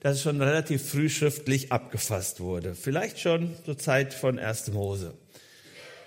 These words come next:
Was viel wichtiger ist und interessanter ist, wann spielt diese Geschichte eigentlich? Und ist die historisch? Gab's den hier? Oder ist das eine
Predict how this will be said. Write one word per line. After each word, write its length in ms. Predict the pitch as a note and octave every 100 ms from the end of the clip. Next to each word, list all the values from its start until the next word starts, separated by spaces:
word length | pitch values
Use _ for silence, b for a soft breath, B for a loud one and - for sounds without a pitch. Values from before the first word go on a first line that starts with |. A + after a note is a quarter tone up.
| B B B - - - - - -
Was 280 | - D#3 -
viel 200 | G3 F3
wichtiger 500 | F#3+ - D#3+ C#3 C#3+
ist 160 | D3
und 140 | E3+ D#3
interessanter 680 | D#3 C#3+ C#3+ D3 G3+ G#3
ist, 280 | F3+ F3+ D#3+
wann 160 | C#3+ E3
spielt 400 | - B3 D4+ E4+
diese 240 | C#3 G#2+
Geschichte 500 | G#2+ - A2+ - A2
eigentlich? 720 | C2+ F2+ E2 - B2 - - - _
Und 280 | C3+ C3+ C3+
ist 200 | F3+ -
die 100 | C#3
historisch? 880 | B2+ G#2+ - G2+ G#2+ G3+ C4+ - - -
Gab's 380 | A2+ A2 - -
den 160 | F#3+ G3
hier? 240 | A3 C4+ - - - _ _ _ _ _ -
Oder 220 | D#3+ F3+
ist 160 | F#3 G3
das 260 | F#3+ -
eine 420 | E3 F3 F3 E3+